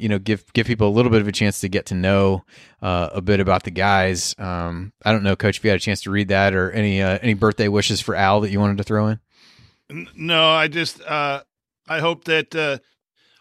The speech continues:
Speaker 2: all of those breakout guys are breakout guys. You know, um, we, we deserve, the Indiana fans deserve,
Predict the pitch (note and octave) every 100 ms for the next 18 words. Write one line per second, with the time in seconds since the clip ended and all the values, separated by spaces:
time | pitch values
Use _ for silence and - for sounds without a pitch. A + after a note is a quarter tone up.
0 | _ G3 B3 A#3 G3+ C#3 E3 F3 E3+ D#3+
1 | D3+ D#3 D3+ C3+ C3+ D#3 D#3 C#3+ B2+ A#2
2 | G#2+ F#2 - - B2+ C3+ B2+ B2+ C3 B2
3 | A#2+ A2+ _ A#2 C#3 E3 E3+ G#3+ G3+ D3+
4 | F3 F3+ C#3 E3 F#3 F#3 F3 E3+ E3+ D3
5 | B2 E3 E3 C3+